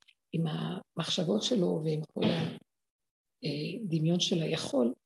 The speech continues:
עשה הרבה דברים, הריח והביא אנשים ו-, וחיבר וקישר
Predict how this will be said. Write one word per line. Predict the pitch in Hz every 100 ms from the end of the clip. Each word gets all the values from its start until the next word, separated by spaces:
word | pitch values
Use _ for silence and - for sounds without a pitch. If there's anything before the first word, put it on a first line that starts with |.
| _ _ _ _
עשה | 190 - 262
הרבה | 254 202 262
דברים, | 269 220 220 196 - -
הריח | 165 - 233 196 170 -
והביא | 175 160 151 165 160 - 170
אנשים | 156 - - 240 196 170
ו-, | 156 - 175 - _ _ _ _ _ _ _ -
וחיבר | - 202 175 208 175
וקישר | - - 170 - 285